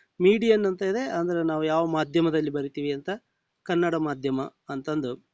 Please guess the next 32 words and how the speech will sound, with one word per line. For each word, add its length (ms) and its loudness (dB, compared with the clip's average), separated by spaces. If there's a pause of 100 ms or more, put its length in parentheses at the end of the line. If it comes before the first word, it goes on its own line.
(120)
ಇಷ್ಟೆಲ್ಲ 360 0
ಆದ್ಮೇಲೆ 680 2 (260)
ಇಲ್ಲಿ 180 4
ಸೇವ್ 480 4
ಅಂತ 160 -4
ಇದೆಯಲ್ಲ, 340 -4
ಆ 220 -4
ಸೇವ್ 340 2
ಮೇಲೆ 320 0 (340)
ಕ್ಲಿಕ್ 220 0
ಮಾಡ್ಬೇಕು. 460 -4 (540)
ಸೇವ್ 300 6
ಮೇಲೆ 260 2
ಕ್ಲಿಕ್ 300 -4
ಮಾಡಿದ್ವಿ 360 0
ಅಂತಂದ್ರೆ, 640 -4 (320)
ಆ, 220 2 (300)
ಅಂದ್ರೆ 240 0
ಎಲ್ಲ 200 4
ಮಾಹಿತಿಯನ್ನ 560 0
ಸರಿಯಾಗಿ 500 2
ತುಂಬಿದ್ರೆ 500 0 (440)
ಅದು 140 -2
ಸೇವ್ 320 2
ಆಗಿಬಿಡುತ್ತೆ 460 -2
ಅದು. 280 -4 (440)
ಇಲ್ಲಿ 220 4
ಕೆ 240 0
ಜೆ 180 0
ಡಿ 100 0
ನಂಬರ್ 300 -2
ಇದೆಲ್ಲ, 360 -2